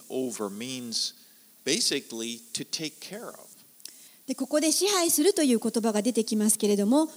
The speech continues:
Speaker 2: その意味は世話をするという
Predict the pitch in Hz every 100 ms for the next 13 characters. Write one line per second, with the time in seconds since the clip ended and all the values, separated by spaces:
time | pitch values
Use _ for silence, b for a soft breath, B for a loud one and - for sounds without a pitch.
0 | B 262 254 247 262 226 208 294 302 B
1 | B - 262 254 440 415 359 277 262 311
2 | - - 339 285 285